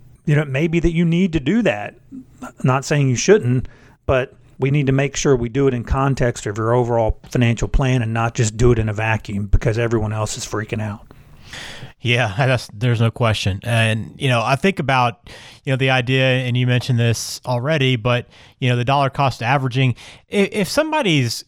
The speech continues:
Speaker 2: I kinda wonder this for myself, so I'm sure hopefully somebody else has the same type of question. But,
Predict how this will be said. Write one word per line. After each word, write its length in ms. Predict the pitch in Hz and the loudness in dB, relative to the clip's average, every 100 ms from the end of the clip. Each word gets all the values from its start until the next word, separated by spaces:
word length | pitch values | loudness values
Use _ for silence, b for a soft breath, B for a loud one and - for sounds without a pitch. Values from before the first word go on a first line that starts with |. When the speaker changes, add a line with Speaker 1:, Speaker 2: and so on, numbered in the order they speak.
| - | -10
Speaker 2:
I 60 | |
kinda 200 | 160 214 | -4 -2
wonder 240 | 147 143 135 | 2 2 2
this 180 | 135 - | 0 0
for 120 | 139 | 0
myself, 500 | 117 113 131 120 113 | 0 0 2 2 2
so 80 | 123 | -2
I'm 60 | |
sure 300 | - 135 120 | 0 0 2
hopefully 300 | 123 123 120 | 2 0 -2
somebody 340 | 117 123 110 113 | -2 0 0 2
else 200 | 113 - | 0 0
has 160 | 113 | -2
the 60 | 107 | -2
same 340 | - 110 107 - - | 0 2 0 -4 2
type 200 | 127 113 | 2 4
of 60 | |
question. 380 | - 113 107 127 | 0 0 0 0
But, 200 | 113 113 | 2 0